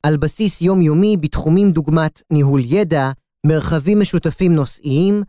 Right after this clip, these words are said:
הקמת גופי אמצע לקידום משימות חוצות מערכים ודיסציפלינות וכדומה. בנוסף, ההכשרות תשחקנה תפקיד חשוב בהקניית ידע ומיומנות רשתית ומנהיגותיות,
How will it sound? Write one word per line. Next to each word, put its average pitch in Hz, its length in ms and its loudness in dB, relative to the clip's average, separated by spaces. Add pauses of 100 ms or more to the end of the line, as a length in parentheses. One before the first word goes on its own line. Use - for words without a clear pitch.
(260)
הקמת 180 420 -2
גופי 160 380 0 (140)
אמצע 143 340 -2
לקידום 151 480 -2
משימות 165 440 0
חוצות 170 420 -4
מערכים 139 640 0
ודיסציפלינות 156 840 -2 (260)
וכדומה. 185 540 -2 (800)
בנוסף, 120 600 -2 (260)
ההכשרות 165 560 -2
תשחקנה 190 540 -4
תפקיד 175 400 -4
חשוב 185 460 -2
בהקניית 143 680 -2
ידע 147 360 -2 (100)
ומיומנות 151 580 0
רשתית 147 440 -6 (280)
ומנהיגותיות, 185 920 0